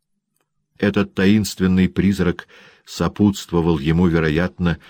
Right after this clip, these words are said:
и во втором походе, так же, как в первом. Всю жизнь будет он с ним неразлучен. Дважды вспомнит Данте о кампальдинском бое в комедии.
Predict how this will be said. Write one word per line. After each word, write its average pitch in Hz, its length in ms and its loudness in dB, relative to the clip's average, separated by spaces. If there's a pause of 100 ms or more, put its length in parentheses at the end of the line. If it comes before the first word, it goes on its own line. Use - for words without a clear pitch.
(280)
и 76 120 -6
во 69 100 -4
втором 101 540 0
походе, 78 680 -2 (380)
так 76 240 -6
же, 80 120 -8
как - 260 -8
в - 160 -20
первом. 64 520 -4 (540)
Всю - 320 -2
жизнь 127 440 0
будет 101 380 -2
он 87 140 0
с - 160 -12
ним 73 280 -6 (300)
неразлучен. 69 800 -6 (2750)
Дважды 147 480 2
вспомнит 147 560 0
Данте 135 460 0
о 117 280 -2
кампальдинском 107 920 -2
бое 131 380 2 (460)
в - 120 -20
комедии. 80 540 -2